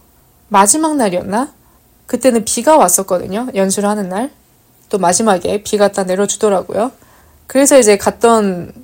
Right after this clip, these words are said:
해변이 하나 있는데, 그날 막 이렇게 비가 오고 날씨가 흐리고 우중충한데, 그 우중충한 날씨에 그 해안가 도로를 쭉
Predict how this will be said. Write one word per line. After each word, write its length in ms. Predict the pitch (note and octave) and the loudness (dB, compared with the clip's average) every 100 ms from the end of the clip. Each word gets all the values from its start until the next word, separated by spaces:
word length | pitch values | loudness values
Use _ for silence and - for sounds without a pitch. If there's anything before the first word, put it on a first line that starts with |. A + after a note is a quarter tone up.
| - | -8
해변이 280 | C4 C#4+ C#4 | -2 0 2
하나 180 | C4 B3+ | 0 0
있는데, 680 | F3+ F3+ G3 A#3 G3+ - - _ _ _ _ - | -2 -4 -2 -2 -2 -4 -12 _ _ _ _ -8
그날 260 | B3+ C4+ | 0 2
막 100 | A#3+ | 2
이렇게 180 | G3+ F#3+ | 2 0
비가 360 | - A#3 C4+ B3 | -4 4 6 8
오고 180 | A3+ | 6
날씨가 520 | F#3 F3+ F3 G#3+ G3+ G3 | 4 2 0 0 0 0
흐리고 600 | D4 D4+ A3 A3+ F4 - _ _ _ _ | 0 0 0 -2 -2 -6 _ _ _ _
우중충한데, 1000 | G#3+ C#4 C4 - A#3+ G#3 G#3 A#3+ F#3+ - - | -6 -2 0 0 0 -2 0 0 -2 -6 -10
그 140 | - | -6
우중충한 560 | A3 G#3 D4+ D4+ C#4 A#3+ | -4 -2 -2 0 0 2
날씨에 580 | F3 F#3 - A3+ D#4+ - _ _ _ | 0 0 2 2 0 -4 _ _ _
그 120 | - | -10
해안가 420 | A3 D#4+ F4 E4 C4 | -2 0 2 2 0
도로를 420 | A3 A3 G#3+ G#3+ | 2 0 -2 -4
쭉 560 | - C#4+ C#4+ C#4 G3+ | -4 -2 0 2 0